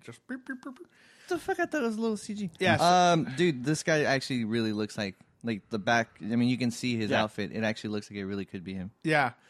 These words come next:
Speaker 1: So, um, that's kinda cool. I'm excited.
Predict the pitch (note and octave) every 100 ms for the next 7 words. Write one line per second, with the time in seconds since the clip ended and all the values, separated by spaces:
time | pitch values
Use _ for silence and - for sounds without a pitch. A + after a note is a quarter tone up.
0 | - _ _ - D#3+ D3+ D3 D3+ C#3 C#3
1 | D3+ E3 - F3+ D#3 - D3 C3+ - C#3+
2 | D3+ D3+ C#3+ D3+ C#3+ C3+ B2+ -